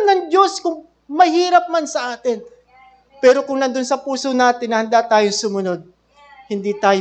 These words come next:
bibigyan ng Diyos. Alam niya kung paano tayo sumusunod.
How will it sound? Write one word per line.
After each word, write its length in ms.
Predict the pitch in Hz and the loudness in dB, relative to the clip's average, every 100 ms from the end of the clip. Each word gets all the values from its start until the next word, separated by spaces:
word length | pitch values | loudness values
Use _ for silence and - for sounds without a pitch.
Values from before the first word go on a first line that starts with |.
| 175 | -2
bibigyan 560 | 175 180 175 185 165 | -4 -4 -6 -6 -6
ng 100 | 160 - | -10 -12
Diyos. 480 | 151 - - - - _ _ - - - | -14 -12 -10 -12 -18 _ _ -20 -20 0
Alam 400 | 269 320 320 311 | 4 6 6 4
niya 480 | 311 320 339 349 330 - _ _ | 4 6 4 2 -4 -16 _ _
kung 240 | 277 247 254 | -4 0 2
paano 240 | 262 269 | 2 0
tayo 320 | 262 240 240 | 0 0 0
sumusunod. 720 | 240 233 202 180 190 185 165 | -4 -4 -4 -4 -6 -6 -8